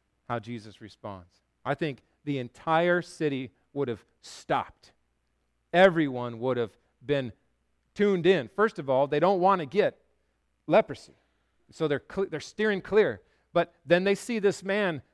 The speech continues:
close to Jesus, probably six feet away.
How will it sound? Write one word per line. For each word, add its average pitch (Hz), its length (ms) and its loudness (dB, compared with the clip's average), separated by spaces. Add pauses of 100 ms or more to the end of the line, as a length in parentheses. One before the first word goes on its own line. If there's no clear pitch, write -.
(120)
close 202 280 0
to 185 100 -10
Jesus, 175 640 -6 (560)
probably 185 680 4
six - 340 -2
feet 196 220 0
away. 180 360 4